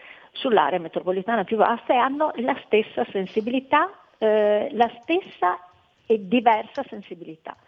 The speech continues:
Oltre a questi soggetti che sono fondamentali proprio per mirare, eh, la, il, l'arma, <laughs> diciamo, eh, abbiamo al nostro fianco la Regione del Veneto e qui c'è il sostegno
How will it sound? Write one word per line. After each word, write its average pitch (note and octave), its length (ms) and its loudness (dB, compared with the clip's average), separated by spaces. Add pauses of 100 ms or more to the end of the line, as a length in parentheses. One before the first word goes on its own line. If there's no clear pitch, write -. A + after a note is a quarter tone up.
(500)
Oltre D4 400 2
a G#3+ 180 -2
questi C4+ 520 -4
soggetti F#3+ 560 -4
che F#3 100 -6
sono A3 220 -4
fondamentali G#3 840 0
proprio G3+ 380 0
per G3 300 0
mirare, F#3 1000 2
eh, E3 480 0
la, E3 400 0
il, D#3+ 840 0 (260)
l'arma, F3 600 2
<laughs> - 0 -
diciamo, - 800 -2 (440)
eh, A3+ 640 2
abbiamo G#3+ 580 2
al A3+ 100 -2
nostro G3 260 -6
fianco G3+ 380 -2
la F3+ 140 4
Regione F#3 360 -2
del F#3 160 2
Veneto F3+ 600 2
e C4+ 80 0
qui G#3+ 200 -6
c'è G3 380 2
il F3+ 160 0
sostegno G#3+ 720 0